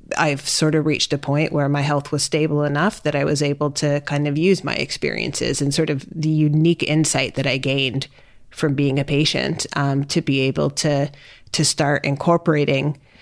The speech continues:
sort of, I have a very unique view of the healthcare system 'cause I went into it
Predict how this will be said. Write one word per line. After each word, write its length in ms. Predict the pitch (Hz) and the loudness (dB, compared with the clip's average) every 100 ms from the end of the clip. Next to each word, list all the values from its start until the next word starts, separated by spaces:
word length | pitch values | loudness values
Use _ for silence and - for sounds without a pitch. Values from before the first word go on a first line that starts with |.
| - - _ | -20 -20 _
sort 240 | - 160 147 | -2 0 2
of, 240 | 143 - - - - - - - - - _ - - | 0 -2 -16 -20 -20 -20 -20 -20 -20 -20 _ -20 -10
I 240 | - - - - | -6 -6 -6 -4
have 280 | 151 170 | 0 2
a 80 | 160 | 2
very 580 | 156 160 147 139 123 - - | 2 2 2 0 -2 -8 -16
unique 500 | 175 147 156 220 226 | -4 0 2 2 0
view 260 | 117 135 139 | -2 0 0
of 160 | 139 | -2
the 80 | 131 | -2
healthcare 420 | 147 - - - | -2 -4 -6 -4
system 380 | - 135 - - | -4 -4 -6 -8
'cause 180 | - 147 | -6 -2
I 100 | 147 | 0
went 200 | 160 143 | 0 2
into 320 | 175 196 143 | 0 0 0
it 180 | 104 | -2